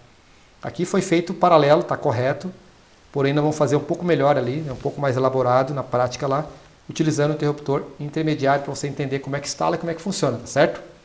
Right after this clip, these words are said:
Mas aqui nós temos, então, o, o que que desce pra cá, né? Uma fase pro interruptor paralelo,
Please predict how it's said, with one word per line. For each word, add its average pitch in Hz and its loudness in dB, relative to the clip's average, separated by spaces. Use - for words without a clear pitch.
Mas 131 0
aqui 143 0
nós 170 2
temos, 156 4
então, 143 0
o, 131 0
o 117 -6
que 156 -4
que 156 -4
desce 147 4
pra 143 -4
cá, 170 4
né? 185 -4
Uma 143 -4
fase 135 0
pro 135 -8
interruptor 127 -6
paralelo, 170 4